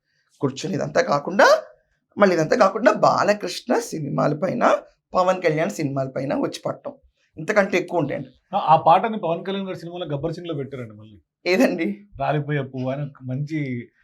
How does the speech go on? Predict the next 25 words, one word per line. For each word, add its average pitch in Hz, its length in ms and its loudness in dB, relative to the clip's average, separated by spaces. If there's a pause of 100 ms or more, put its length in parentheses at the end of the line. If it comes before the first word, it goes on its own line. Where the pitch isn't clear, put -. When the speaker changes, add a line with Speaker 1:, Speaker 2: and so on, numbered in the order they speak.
(720)
Speaker 2:
పోలీస్ 151 180 0
స్టేషన్ 151 260 -2
సీన్ 143 180 -4
ఉంటుంది. 139 160 -4
Speaker 1:
ఉండాలండి 175 680 4
కొంచెం 202 360 0
ఎంటర్టైన్‌మెంట్, 254 540 6
లేకపోతే 202 500 4
పాలిటిక్స్ 226 540 4
ఎప్పుడు 190 360 2
అంటే 180 180 4
బోర్ 202 300 2
కొడుతుంది. - 380 4 (260)
And 285 100 2
I'm 247 100 2
very 190 180 0
happy 175 420 0
to 285 160 -2
see 226 120 0 (720)
జగన్మోహన్ 240 480 6
రెడ్డి 285 180 4
is 277 60 2
a 269 60 4
fan 214 360 4
to 220 440 6